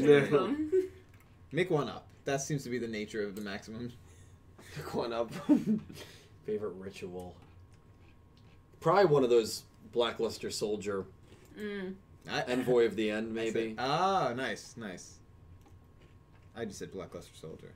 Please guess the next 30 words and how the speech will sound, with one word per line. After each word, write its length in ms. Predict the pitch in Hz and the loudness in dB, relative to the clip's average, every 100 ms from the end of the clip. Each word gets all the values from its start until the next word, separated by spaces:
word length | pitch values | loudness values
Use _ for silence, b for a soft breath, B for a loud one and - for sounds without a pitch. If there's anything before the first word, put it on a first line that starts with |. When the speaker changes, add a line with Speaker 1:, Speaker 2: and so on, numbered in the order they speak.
| - - - - - - - | -20 -20 -20 -20 -20 -20 -4
Speaker 4:
Or 160 | 123 131 | 0 2
Envoy 320 | 139 131 131 | 2 4 4
of 40 | 110 | 4
the 40 | |
Beginning, 400 | 110 101 110 104 | 2 0 0 -2
it 100 | 101 | -6
might 240 | 101 98 95 | -8 -8 -6
be. 240 | 101 95 117 | -4 -4 -2
Oh, 100 | 120 | 0
that's 200 | 123 123 | 0 -2
not 220 | 104 95 | -6 -6
a, 160 | 92 | -8
uh, 200 | 92 92 90 - - - - - | -8 -10 -12 -18 -20 -20 -20 -14
Speaker 1:
Isn't 180 | 131 151 | -6 -4
Speaker 2:
That's 120 | 208 | -2
Speaker 1:
it 40 | 190 | 0
Speaker 2:
not 100 | 208 | 0
Speaker 1:
what 40 | |
Speaker 2:
a 40 | 196 | -2
ritual. 340 | 190 185 170 | -8 -10 -8
Speaker 4:
No, 180 | 104 98 | -6 -6
it's 140 | - | -8
not. 160 | 95 90 | -10 -10
It's 100 | 98 | -10
an 80 | 95 | -12
effect. 220 | - 92 | -10 -12
Speaker 2:
It's 80 | 214 | -10
an 100 | 190 | -10
effect 300 | 190 190 196 | -10 -12 -12
monster. 420 | 185 196 196 214 | -12 -10 -10 -12